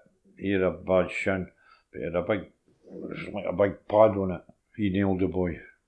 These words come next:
the, the wee boy, first ten minutes. Boy was a good player, a midfield player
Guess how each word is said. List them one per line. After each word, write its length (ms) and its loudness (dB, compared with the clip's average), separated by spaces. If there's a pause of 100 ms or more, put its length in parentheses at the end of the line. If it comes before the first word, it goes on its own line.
(100)
the, 220 -10 (200)
the 140 -8
wee 160 -2
boy, 360 -4 (720)
first 340 -6
ten 240 -6
minutes. 400 -8
Boy 180 0
was 160 -4
a 40 -10
good 260 -8
player, 280 0
a 40 -6
midfield 540 -4
player 200 -6